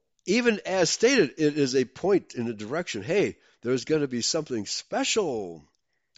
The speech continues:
about this woman who gives birth. But let's see what he has to say.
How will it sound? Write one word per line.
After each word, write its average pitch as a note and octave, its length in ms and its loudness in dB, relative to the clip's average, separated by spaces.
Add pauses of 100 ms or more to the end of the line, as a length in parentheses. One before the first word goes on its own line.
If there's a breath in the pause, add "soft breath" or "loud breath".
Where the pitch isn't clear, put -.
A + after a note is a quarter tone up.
(140)
about G#2+ 340 -8
this G#2+ 240 -6
woman F#2 340 -8 (720 soft breath)
who A#2 160 -6
gives G2+ 280 -4
birth. G2 540 -8 (500)
But D3 140 -4
let's D3 160 0
see D3 80 0
what C3+ 120 -4
he B2 80 -2
has A#2+ 160 -4
to A2+ 80 -6
say. F2+ 240 -6